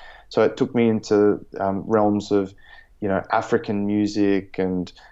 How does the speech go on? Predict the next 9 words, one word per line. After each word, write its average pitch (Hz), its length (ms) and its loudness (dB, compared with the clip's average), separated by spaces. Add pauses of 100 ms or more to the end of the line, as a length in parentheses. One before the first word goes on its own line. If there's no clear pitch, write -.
(160)
um, 95 280 0
Asian 107 400 2
music 101 680 0
and, 95 340 -2
and 104 140 -2
lots 117 340 0
of 110 100 -4
different, 104 540 -8
um, 98 260 -4